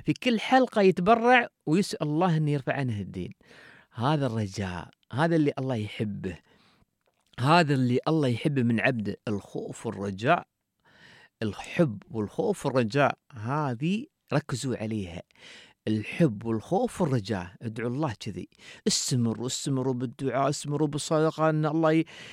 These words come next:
لأن هذا دعاء، هذا، هذا، هذه عبادة عظيمة الرجاء، أن حتى لو طالت المدة، الله يباك، يباك، يباك، يباك تترجاه، يباك تترجاه. يعني هذه عبادة عظيمة ترى، لا تنسونها.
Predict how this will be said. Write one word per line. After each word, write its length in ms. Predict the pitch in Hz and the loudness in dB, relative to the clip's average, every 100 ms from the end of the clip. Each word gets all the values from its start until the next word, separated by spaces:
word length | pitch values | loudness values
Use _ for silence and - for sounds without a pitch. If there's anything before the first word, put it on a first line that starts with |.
| - | -4
لأن 240 | - 175 180 | 4 6 6
هذا 280 | 185 208 | 6 6
دعاء، 440 | 170 147 160 214 120 | 4 4 4 4 4
هذا، 260 | 151 175 | 4 2
هذا، 360 | - 147 160 160 - | 2 2 4 2 0
هذه 360 | 117 147 151 | 0 4 4
عبادة 380 | 120 143 190 151 | 4 4 4 2
عظيمة 340 | 120 170 208 | 2 2 2
الرجاء، 480 | 147 107 95 135 107 - _ _ - | 2 0 0 0 0 -4 _ _ -2
أن 300 | 135 123 117 - - - - - | 2 2 0 -4 -18 -20 -20 -8
حتى 260 | - - 220 | -4 2 4
لو 100 | 165 | 4
طالت 420 | 165 180 185 151 | 4 4 4 2
المدة، 520 | 135 180 160 139 110 - | 4 2 2 -2 -2 -2
الله 160 | 214 | 0
يباك، 500 | 190 170 185 - - - | 2 2 -2 -4 -10 -10
يباك، 500 | - 156 196 147 - | -8 -4 -4 -4 -8
يباك، 460 | - 165 202 151 - | -8 -4 -2 -4 -4
يباك 260 | 175 185 160 | -4 -4 -4
تترجاه، 600 | - 143 143 156 170 143 | -8 -8 -6 -2 -2 -2
يباك 360 | - 160 196 175 | -6 -4 -4 -6
تترجاه. 600 | - 151 147 135 165 123 - - - _ _ _ - | -8 -4 -4 -2 -2 -2 -6 -20 -20 _ _ _ -12
يعني 340 | 104 143 123 | -6 -4 -2
هذه 280 | 127 165 127 | 2 2 2
عبادة 340 | 107 165 151 110 | 0 0 0 -2
عظيمة 320 | 113 190 185 | -2 0 -2
ترى، 280 | - 165 139 | -2 -2 -2
لا 80 | |
تنسونها. 600 | 110 175 - 190 180 170 | -2 -4 -4 -2 0 0